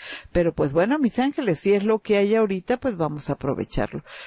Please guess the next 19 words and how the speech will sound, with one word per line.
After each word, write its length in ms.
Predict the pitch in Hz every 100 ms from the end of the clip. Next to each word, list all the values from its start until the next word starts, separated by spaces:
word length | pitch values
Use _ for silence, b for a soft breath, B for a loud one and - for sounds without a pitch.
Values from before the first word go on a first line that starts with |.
| B
Ustedes 460 | - 190 277 330 -
ahorita 420 | 254 240 220 262
tienen 380 | 247 247 247 247
tantas 480 | - 226 233 262 226
ventajas 680 | 185 160 180 180 214 214
que 80 | -
incluso 460 | 175 196 196 - 220
ya 180 | 202 202
pueden 540 | 196 196 185 202 202
hablar 520 | - 151 156 180 190
con 200 | - 220
alguien 340 | 180 180 196 196
y 60 |
estarlos 560 | 151 - 175 170 190 180
viendo 460 | 180 185 180 180 175
físicamente 800 | 175 160 - 156 160 165 165
en 100 | 175
los 160 | 151 -
teléfonos. 840 | 139 143 151 - 143 160 247 -